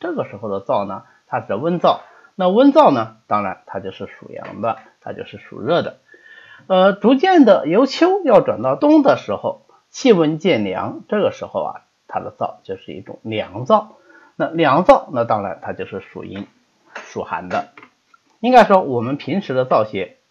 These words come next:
就既包括了凉燥，又包括了温燥啊，所以这是燥邪的这个阴阳特点与众不同的地方。那燥邪它的致病特点主要包括哪些呢？啊，主要是两点。第一个，燥性干涩，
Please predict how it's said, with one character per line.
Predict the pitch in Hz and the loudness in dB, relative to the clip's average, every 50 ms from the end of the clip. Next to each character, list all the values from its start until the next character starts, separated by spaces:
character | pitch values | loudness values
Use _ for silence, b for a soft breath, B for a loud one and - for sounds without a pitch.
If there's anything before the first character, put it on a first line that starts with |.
| _ | _
就 | _ 143 - | _ -8 -8
既 | - - - 240 165 | -8 -6 -4 -4 -2
包 | - 139 113 120 | -2 -2 -4 -4
括 | - - 104 | -6 -8 -10
了 | - - | -10 -10
凉 | 104 104 101 101 107 | -12 -16 -16 -10 -6
燥， | 135 113 - - _ _ _ _ | -6 -6 -6 -6 _ _ _ _
又 | - 131 104 - - | -6 -6 -6 -6 -8
包 | _ 90 85 | _ -12 -12
括 | 101 - - - | -12 -10 -10 -10
了 | - - _ _ _ | -10 -12 _ _ _
温 | - 127 147 156 | -8 -8 -2 -2
燥 | 175 - - - _ - - B B B B B B B B B | -2 -2 -2 -6 _ -16 -16 B B B B B B B B B
啊， | - - - - | -14 -14 -8 -6
所 | 117 120 | -4 -4
以 | 139 - | -4 -4
这 | - 220 - | -6 -6 -6
是 | - - 117 104 104 b b b b b b b b b _ | -4 -4 -4 -4 -4 b b b b b b b b b _
燥 | 262 247 208 135 | 4 6 6 4
邪 | - - 104 98 104 | 2 -2 -4 -4 -4
的 | 120 - - - | -4 -6 -10 -10
这 | - 92 92 | -10 -10 -10
个 | 98 101 - - | -8 -10 -10 -10
阴 | 117 147 175 185 | -10 -10 -8 -6
阳 | 175 135 127 151 160 | -6 -4 -6 -6 -8
特 | - - 226 156 | -4 0 0 0
点 | 113 92 - - _ _ | 0 -2 -8 -14 _ _
与 | 101 98 95 | -14 -14 -12
众 | - 139 120 107 | -10 -10 -10 -8
不 | 117 117 | -8 -10
同 | 107 - 90 92 | -10 -10 -12 -12
的 | 95 95 | -12 -12
地 | 92 - 95 92 | -10 -10 -12 -8
方。 | - 101 87 85 - _ b b b b b b b b | -8 -8 -10 -10 -14 _ b b b b b b b b
那 | - 247 | -2 -2
燥 | 247 247 359 330 262 170 | 0 2 2 4 6 4
邪 | - - 147 147 165 | 4 4 2 0 0
它 | 170 - 208 | 2 2 2
的 | 202 196 | 2 2
致 | 196 - 359 359 | -2 -2 -2 0
病 | 285 240 202 175 | 2 2 2 2
特 | - 208 | 0 0
点 | 175 147 131 127 127 | 0 0 -2 -2 -4
主 | 123 127 | -2 0
要 | 131 135 135 | 0 0 2
包 | 180 160 156 | 2 0 0
括 | - 170 147 | 0 -2 -2
哪 | 107 95 | -2 -4
些 | - - 143 | -6 -6 -4
呢？ | 151 180 180 180 b b b b b b b b | -2 -2 -2 -2 b b b b b b b b
啊， | - - - - | -14 -14 -14 -6
主 | - 107 | -2 -2
要 | 117 | -2
是 | 131 127 180 | 0 0 -2
两 | 131 110 101 104 123 | -2 0 -2 -2 -2
点。 | 143 151 117 - - - b b b b b b | -2 0 0 -2 -2 -6 b b b b b b
第 | - 190 196 208 | 2 6 6 6
一 | 208 | 6
个， | 196 175 117 - - - _ _ _ | 6 4 4 2 -2 -10 _ _ _
燥 | 226 190 127 117 | 4 6 6 4
性 | - - 160 123 101 98 | 0 -2 -4 -4 -4 -4
干 | 107 - 185 202 214 214 | -2 -2 0 0 -2 -2
涩， | 214 - 220 - | -2 -2 -2 -2